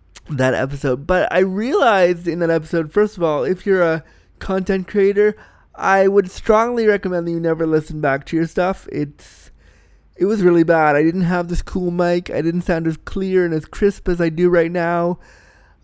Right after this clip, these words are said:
I sounded kinda horrible, and I was really shitty with my pronouns. I kept calling everybody on the show guys,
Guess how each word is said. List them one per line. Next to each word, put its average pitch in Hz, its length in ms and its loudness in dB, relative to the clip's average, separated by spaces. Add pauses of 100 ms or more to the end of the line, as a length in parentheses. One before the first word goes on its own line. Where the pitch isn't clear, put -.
I 180 80 2
sounded 196 380 -2
kinda 190 180 0
horrible, 151 400 0
and 190 160 -4
I 190 40 0
was 185 220 -2
really 208 560 0
shitty 165 420 -4
with 151 140 -4
my 147 120 -2
pronouns. 160 600 -4
I 160 80 -4
kept - 320 -8
calling 202 320 -2
everybody 170 260 -4
on 147 100 -4
the 151 60 -2
show 151 220 -2
guys, 147 720 -2